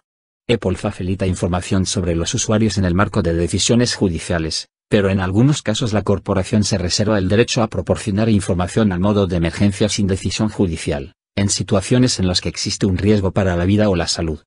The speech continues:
Apple avisará a sus usuarios sobre las solicitudes de información hechas por gobiernos si esto que no está prohibido por el tribunal y no exista riesgo para la salud y la vida de una persona cuya información está solicitada.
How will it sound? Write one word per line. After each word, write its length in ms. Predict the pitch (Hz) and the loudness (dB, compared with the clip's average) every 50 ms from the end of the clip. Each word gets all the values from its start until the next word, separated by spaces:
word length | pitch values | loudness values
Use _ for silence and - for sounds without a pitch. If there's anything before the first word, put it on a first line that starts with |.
| _ _ _ _ _ _ _ _ - | _ _ _ _ _ _ _ _ -2
Apple 240 | 113 110 - 117 107 | 0 0 2 2 2
avisará 380 | 104 104 104 - - 92 92 104 | 4 2 2 0 -2 -2 -2 -2
a 160 | - - 101 | -2 -2 -4
sus 240 | - - 107 - - | -4 -4 -2 -2 -4
usuarios 400 | - - - 113 107 107 110 101 | -4 -2 0 0 2 2 0 0
sobre 320 | - - 120 98 95 98 | 0 0 2 2 2 2
las 140 | 95 95 92 | 2 2 2
solicitudes 680 | - - 104 98 95 - 110 98 - 127 131 135 143 104 | 2 2 2 2 0 0 0 0 2 4 4 4 4 4
de 100 | 98 92 | 2 0
información 540 | 90 - - 98 90 87 87 - 120 107 | 0 0 -2 -2 -2 -2 0 2 2 4
hechas 280 | 101 101 - - 110 - | 4 2 2 0 -4 -4
por 160 | - 98 92 | -2 -2 -2
gobiernos 480 | 80 78 80 82 80 73 71 76 80 - | 0 0 0 0 -2 -2 -4 -6 -6 -4
si 160 | - - 110 | 0 2 2
esto 240 | 131 - - 95 92 | 0 2 0 -2 -2
que 100 | - 82 | 0 0
no 80 | 85 | 0
está 220 | 92 - - 117 107 | 0 0 0 -2 -2
prohibido 420 | - 98 98 95 92 104 104 110 | 0 0 2 2 2 2 2 0
por 160 | - 107 104 | 0 0 -2
el 120 | 98 101 92 | -2 -2 -2
tribunal 400 | 95 98 101 101 107 107 107 101 | -2 -2 0 2 2 2 4 4
y 60 | 98 | 2
no 60 | 110 | 2
exista 400 | 131 - - 143 - - 110 101 | 2 2 2 0 0 0 0 0
riesgo 340 | 92 101 101 104 107 117 117 | 2 2 2 4 4 4 4
para 240 | 101 107 95 101 98 | 4 4 4 4 4
la 120 | 98 95 | 4 2
salud 240 | - - 90 101 110 | 0 0 0 2 2
y 100 | 113 110 | 2 4
la 80 | 104 101 | 4 2
vida 240 | 104 110 107 113 | 2 4 4 4
de 140 | 104 95 98 | 4 4 2
una 200 | 101 104 98 95 | 2 2 2 2
persona 400 | - - 104 - - 139 139 143 | 2 0 0 0 0 0 0 0
cuya 240 | - - 117 107 104 | 2 2 4 4 4
información 520 | 107 95 - 90 87 90 87 - 104 98 | 4 2 0 0 0 -2 0 0 0 2
está 180 | 92 - - 120 | 2 0 0 -2
solicitada. 760 | 117 - 98 87 85 - - 104 - 98 90 82 76 69 71 | -2 0 -2 -2 -2 -2 -4 -4 -4 -4 -4 -4 -4 -8 -10